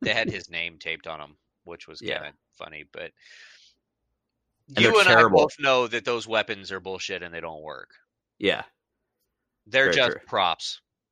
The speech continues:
Speaker 2: And that's how they work, too. Like, when he throws the spear, it just kinda bloop, and the, the bow and arrow.
Speaker 1: <laughs> It did. It just kinda went, "Eh." <laughs> It's like,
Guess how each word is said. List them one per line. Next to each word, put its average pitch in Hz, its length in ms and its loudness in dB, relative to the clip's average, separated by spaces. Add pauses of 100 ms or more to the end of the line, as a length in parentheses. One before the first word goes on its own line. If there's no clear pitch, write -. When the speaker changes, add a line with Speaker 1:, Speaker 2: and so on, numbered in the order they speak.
(1300)
Speaker 2:
And 117 160 4
that's 120 160 4
how 110 120 6
they 90 100 4
work, 87 260 -2
too. 78 260 -6
Like, 80 280 -6
when 135 100 0
he 107 80 -2
throws 98 240 -2
the 80 80 -10
spear, 82 320 -4
it - 60 -10
just - 120 -18
kinda - 200 -8 (200)
bloop, 277 140 0 (560)
and 85 100 0
the, 85 200 4
the 95 100 2
bow 95 220 6
and 95 100 4
arrow. 92 480 4
Speaker 1:
<laughs> - 100 -4
It 294 180 4 (100)
did. 220 360 4 (200)
It 160 80 -2
just 160 180 -2
kinda 170 180 4
went, 131 140 -2 (120)
"Eh." 92 300 -8 (1120)
<laughs> - 600 -16
It's - 380 -18
like, 175 280 -2